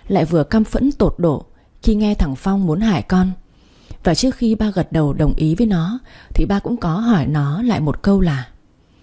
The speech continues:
"Bác cảm ơn con, nhưng con cho bác hỏi, tại sao con lại muốn bảo vệ cho con Huyền vậy hả?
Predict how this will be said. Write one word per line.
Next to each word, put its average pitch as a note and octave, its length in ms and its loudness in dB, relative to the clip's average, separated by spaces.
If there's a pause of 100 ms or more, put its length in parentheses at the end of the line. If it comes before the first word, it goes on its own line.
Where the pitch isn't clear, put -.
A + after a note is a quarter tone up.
(920)
"Bác A3+ 180 2
cảm D#3 160 0
ơn F3 200 0
con, F3+ 260 0 (520)
nhưng G3+ 160 4
con G3 160 0
cho F3+ 220 0
bác A3 160 -2
hỏi, C#3+ 280 -2 (460)
tại - 120 0
sao A3 140 4
con A3 160 -4
lại F#3+ 140 -2
muốn E3+ 320 -2
bảo D#3+ 180 0
vệ - 180 0
cho A3 120 -4
con A3 160 -2
Huyền F3 260 2
vậy C#3 100 -2
hả? C3+ 260 -2